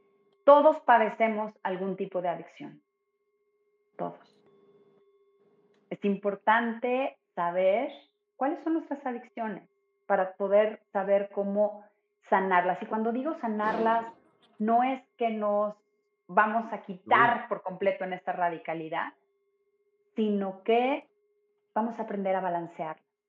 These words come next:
Speaker 1: porque la adicción, ustedes saben, o vamos a preguntarle aquí a la audiencia, ¿cuál es lo opuesto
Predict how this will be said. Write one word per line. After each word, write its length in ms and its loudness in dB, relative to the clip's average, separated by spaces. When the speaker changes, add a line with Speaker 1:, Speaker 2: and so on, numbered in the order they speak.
Speaker 1:
porque 280 -2
la 200 2
adicción, 840 -6
ustedes 400 2
saben, 440 4
o 60 -8
vamos 240 0
a 60 -10
preguntarle 500 -4
aquí 180 -4
a 60 2
la 80 0
audiencia, 680 -6
¿cuál 220 2
es 160 -2
lo 180 0
opuesto 760 -6